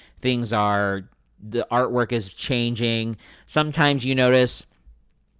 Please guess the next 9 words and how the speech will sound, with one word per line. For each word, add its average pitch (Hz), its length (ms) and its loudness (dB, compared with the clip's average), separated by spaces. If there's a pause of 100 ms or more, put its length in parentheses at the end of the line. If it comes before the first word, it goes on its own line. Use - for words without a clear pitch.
(100)
that 123 220 -2
maybe 123 280 2
the 117 80 0
artwork 117 500 0
is 107 140 -4
starting 110 340 -6
to, 104 360 -4
you 107 120 -8
know, 85 260 -10